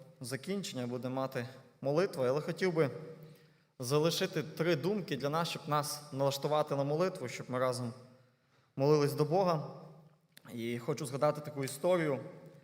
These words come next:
старозаповітню історію Мойсея, який, ми знаємо, свого часу був, е, в домі фараона, там виховувався, потім був час, коли він був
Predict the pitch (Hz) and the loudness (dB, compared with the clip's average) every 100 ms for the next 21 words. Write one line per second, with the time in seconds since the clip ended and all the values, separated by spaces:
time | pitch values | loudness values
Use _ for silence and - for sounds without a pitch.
0 | - _ - - 139 135 135 151 151 180 | -20 _ -6 2 2 4 0 0 0 0
1 | 139 143 139 - 165 151 147 135 135 - | -4 -6 -6 2 4 4 2 2 0 0
2 | 170 180 143 127 - 120 - - - _ | 2 4 2 -2 -8 -10 -12 -20 -20 _
3 | _ _ - 117 127 131 123 123 - 127 | _ _ -6 -2 0 0 0 -4 0 0
4 | 127 139 135 139 123 127 120 - - - | 2 0 0 -4 -4 -4 -4 -10 -20 -20
5 | _ _ _ _ - 110 107 120 151 139 | _ _ _ _ -12 -8 0 6 6 6
6 | 139 135 139 180 185 147 - - - - | 4 4 6 4 4 0 -2 -10 -12 -14
7 | - - 135 135 131 160 185 156 143 135 | -18 0 2 4 4 4 6 4 0 -2
8 | 151 151 160 131 127 165 160 165 - 143 | 0 0 0 -2 -2 2 2 2 -4 -2
9 | 131 123 127 120 139 143 | 0 0 -2 -2 0 -2